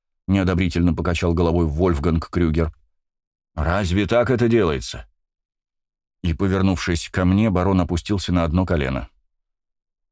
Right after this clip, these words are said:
«Я, барон Вольфганг из рода Крюгеров, присягаю на верность верховному грандмастеру Ло.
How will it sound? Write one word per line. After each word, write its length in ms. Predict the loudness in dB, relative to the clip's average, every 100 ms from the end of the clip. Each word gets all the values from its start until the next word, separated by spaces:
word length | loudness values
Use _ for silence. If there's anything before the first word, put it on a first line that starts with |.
| _ _ _ -8
«Я, 320 | -2 2 4
барон 380 | 4 4 4 4
Вольфганг 560 | 2 2 2 2 2
из 140 | 0 2
рода 280 | 2 2
Крюгеров, 560 | 2 2 2 2 0 -2
присягаю 640 | -2 0 0 2 4 4
на 120 | 4 4
верность 480 | 4 4 2 0
верховному 680 | 0 0 2 2 4 4 4
грандмастеру 800 | 4 2 2 2 0 0 0 2
Ло. 300 | 4 2